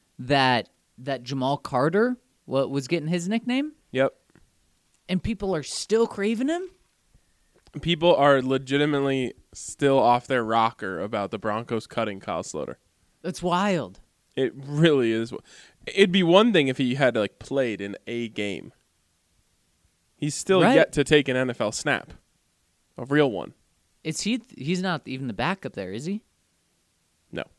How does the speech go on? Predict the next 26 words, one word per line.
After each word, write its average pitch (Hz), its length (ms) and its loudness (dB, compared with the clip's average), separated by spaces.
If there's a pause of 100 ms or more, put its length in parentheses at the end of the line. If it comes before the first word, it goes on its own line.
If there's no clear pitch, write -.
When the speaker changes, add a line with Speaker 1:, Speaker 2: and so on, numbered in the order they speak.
(1160)
Speaker 1:
Third 117 220 -10
string 127 240 -8
quarterbacks. 120 800 -8 (2250)
And 190 180 2
he 190 60 -4
gets 147 200 -6
half 156 300 -6
a - 20 -8
million 160 380 -6
dollars. 160 600 -8 (1400)
Speaker 2:
Just - 240 -8
get, 160 200 -2 (500)
I 156 100 0
get 160 220 4
it. 123 140 0
Like, - 440 -6
actually, 156 340 -2
I, 131 180 -8
I, 151 320 0
I 160 100 4
will 147 240 2
one 175 340 2
thousand 156 500 0
percent 139 420 -4
give 147 240 -4
you 101 400 -10